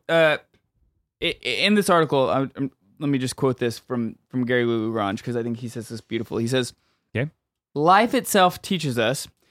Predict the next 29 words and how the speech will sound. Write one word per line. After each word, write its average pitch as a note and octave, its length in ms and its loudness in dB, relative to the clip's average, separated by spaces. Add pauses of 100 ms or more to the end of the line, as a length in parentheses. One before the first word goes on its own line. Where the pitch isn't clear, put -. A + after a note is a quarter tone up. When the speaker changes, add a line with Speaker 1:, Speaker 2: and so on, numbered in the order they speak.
(180)
Speaker 1:
that D#3+ 100 0
the E3 100 4
strength F#3+ 520 0
of G#3+ 80 2
a A3+ 100 4
soul C#3+ 640 2
in D3 100 2
the C#3 80 4
midst F3+ 380 2
of F#3 120 -2
trial F3 400 4
and E3+ 120 2
temptations A#2+ 760 -4 (600)
comes A3+ 420 2
from F3+ 340 4
its D3 280 0
practical G3+ 920 0
and D#3 200 -2
experiential F3 840 0
consciousness C3+ 840 -4 (180)
of D3+ 160 2
the - 180 -8
infinite A3+ 440 0
value D#3 380 2
of D3 100 -4
redemption, B2+ 680 -6 (680)
of D#3 140 2
the D#3 300 2
omnip-, F3 340 0